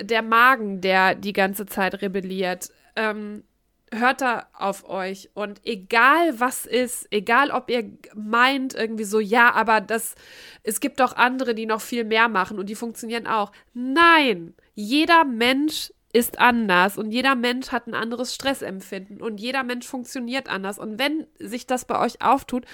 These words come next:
bitte, bitte, bitte, bitte, bitte, drückt diese Pause-Taste und nehmt euch Zeit für euch. Das ist wirklich das, was ich nochmal allen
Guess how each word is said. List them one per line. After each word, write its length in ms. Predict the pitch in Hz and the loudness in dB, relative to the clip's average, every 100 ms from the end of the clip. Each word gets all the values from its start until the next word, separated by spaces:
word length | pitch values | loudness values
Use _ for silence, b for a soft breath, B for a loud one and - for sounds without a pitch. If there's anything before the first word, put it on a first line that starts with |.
| B B _ - | B B _ -6
bitte, 300 | 285 294 311 | -6 -2 -4
bitte, 340 | 214 247 285 | -2 -4 -4
bitte, 320 | 208 - - | -2 -4 -4
bitte, 320 | 202 233 - 240 | -4 -4 -4 -4
bitte, 460 | 226 226 190 190 b b b b - | -4 -4 -6 -8 b b b b -2
drückt 360 | 233 311 - 262 | 2 2 0 -2
diese 180 | 247 | 0
Pause-Taste 880 | 247 - 233 240 233 - 220 226 - | 2 6 6 6 0 -2 -2 -2 -6
und 160 | 220 202 | -6 -4
nehmt 280 | 202 220 - | -4 -4 -4
euch 220 | 208 - | -6 -6
Zeit 300 | - 208 202 | -8 -6 -6
für 180 | - 202 | -10 -8
euch. 240 | - 190 | -4 -4
Das 160 | - 214 | -4 -6
ist 160 | 220 226 | -4 -4
wirklich 300 | 233 247 - B B B _ | -4 -4 -8 B B B _
das, 320 | 196 226 240 | 0 0 2
was 180 | 247 240 | 2 0
ich 240 | - 285 - | 0 -2 2
nochmal 580 | 254 247 247 233 240 - _ | 0 4 4 6 4 0 _
allen 480 | 220 233 247 247 | 4 4 2 -2